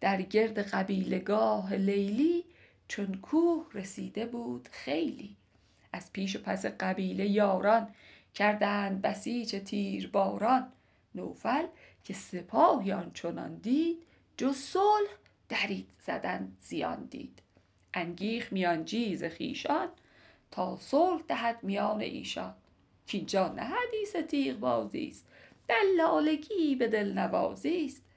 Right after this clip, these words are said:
از بهر پریزد جوانی، خواهم ز شما پری نشانی. وز خاصهٔ خویشتن در این کار، گنجینه فدا کنم به خروار. گر کردن این عمل صواب است،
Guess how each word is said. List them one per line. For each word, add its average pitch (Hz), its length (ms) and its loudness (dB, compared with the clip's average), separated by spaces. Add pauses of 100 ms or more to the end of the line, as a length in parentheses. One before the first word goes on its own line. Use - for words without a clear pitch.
(460)
از - 180 -4 (100)
بهر 262 340 4
پریزد 170 720 -2
جوانی، 320 920 0 (400)
خواهم 427 500 2
ز - 80 -6
شما 311 420 4
پری 269 460 2
نشانی. 226 640 -2 (600)
وز 320 280 2
خاصهٔ - 600 2
خویشتن - 640 -2
در 262 180 0
این 311 220 0
کار، 480 340 0 (340)
گنجینه 190 640 -2
فدا 427 520 2
کنم 285 360 2
به 254 80 2
خروار. 214 680 2 (540)
گر 208 220 6
کردن 185 520 -2
این 196 440 -4 (240)
عمل 202 320 6
صواب 269 680 4
است، 262 420 0